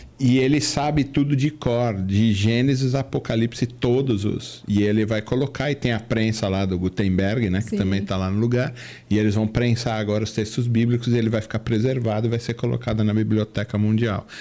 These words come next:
Speaker 1: Então, assim, mas durante todo o filme, parece que a caminhada toda é, ele é cego.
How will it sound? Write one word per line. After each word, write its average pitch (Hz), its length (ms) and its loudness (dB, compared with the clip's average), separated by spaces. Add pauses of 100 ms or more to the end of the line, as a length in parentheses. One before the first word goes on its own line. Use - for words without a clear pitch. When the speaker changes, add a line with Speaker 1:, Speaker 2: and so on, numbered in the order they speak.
(380)
Speaker 1:
Então, 110 280 4
assim, 120 340 2
mas 110 240 2
durante 139 500 4
todo 151 560 2
o 107 120 2
filme, 143 500 2
parece 110 420 -2
que 123 240 0
a 104 160 -2
caminhada 127 680 2
toda 131 400 0
é, 90 80 -4 (640)
ele 120 300 4
é 120 140 2
cego. 95 580 -2